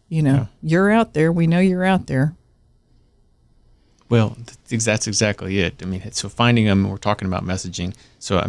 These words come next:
Speaker 2: I made a note here. I mean, we gotta get the message right first, and that ties back to something you said earlier, that what is the strategic plan, right? So, so from the university level, you have a strategic plan you put that in place, that trickles down into a board initiative. The board has to have its message, right? And then I really like this idea of dating and courtship.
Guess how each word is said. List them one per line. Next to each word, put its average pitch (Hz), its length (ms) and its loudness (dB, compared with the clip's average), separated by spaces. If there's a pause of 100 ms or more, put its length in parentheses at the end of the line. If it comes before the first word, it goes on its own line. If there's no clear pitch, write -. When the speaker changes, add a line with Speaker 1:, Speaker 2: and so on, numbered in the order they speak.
(120)
Speaker 2:
I 127 40 -8
made 98 180 0
a 90 40 -8
note 92 260 0
here. 95 140 -8
I - 40 -8
mean, 92 100 -8
we 92 80 -6
gotta 107 160 -2
get 98 140 -6
the 87 60 -12
message 92 400 -2
right - 200 -4
first, - 300 -4
and 113 80 -4
that - 120 -2
ties 98 260 -6
back - 340 -6 (320)
to - 80 -16
something 101 220 -8
you 98 60 -10
said - 220 -6
earlier, 90 380 -2
that 92 280 -14
what 104 200 -6
is 98 120 -4
the 98 80 -6
strategic - 480 -8
plan, - 400 -14
right? - 180 -20
So, - 160 -12 (220)
so 104 180 -4
from 101 160 0
the 98 80 4
university 101 400 0
level, 95 240 -8
you 95 80 -4
have 92 80 -2
a 92 60 -4
strategic - 460 -8
plan 95 420 -4 (340)
you 110 60 -18
put - 180 -2
that 101 140 0
in 98 80 2
place, - 440 -2 (280)
that - 160 -10
trickles 113 340 -2
down 98 560 0
into 98 560 -4
a 110 60 -16
board 101 340 2
initiative. 92 560 -4
The - 80 -18
board 107 240 -2
has 95 120 -2
to - 80 -12
have 92 140 -2
its - 120 -10
message, 90 380 -8
right? 90 140 -4
And - 120 -10
then 92 80 -10
I 90 40 -8
really 98 180 -2
like 92 200 -4
this - 160 -8
idea 92 260 -8
of 85 140 -14
dating 113 400 -2
and - 140 -16
courtship. - 580 -4